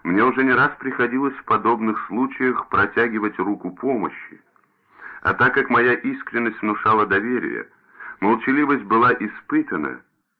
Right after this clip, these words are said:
участие мое всего энергичнее проявлялось в наиболее опасных случаях, и я бывал готов на любые жертвы, то мне представлялось достаточно поводов посредничать, примирять,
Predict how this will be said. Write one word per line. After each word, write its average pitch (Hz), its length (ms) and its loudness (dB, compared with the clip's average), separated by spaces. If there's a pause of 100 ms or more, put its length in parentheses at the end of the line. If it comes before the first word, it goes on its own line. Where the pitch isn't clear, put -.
(240)
участие 147 560 0
мое 139 320 4
всего 120 380 0
энергичнее 113 680 -2
проявлялось 123 760 2
в 101 40 -10
наиболее 107 560 2
опасных 110 600 -2
случаях, 85 520 -10 (680)
и 85 80 -2
я 98 100 2
бывал 98 300 4
готов 101 340 -2
на 101 80 -2
любые 95 440 -2
жертвы, 85 500 -4 (800)
то 113 100 2
мне 127 200 6
представлялось 127 720 4
достаточно 120 680 0
поводов 113 480 0 (460)
посредничать, 101 920 -2 (240)
примирять, 95 680 2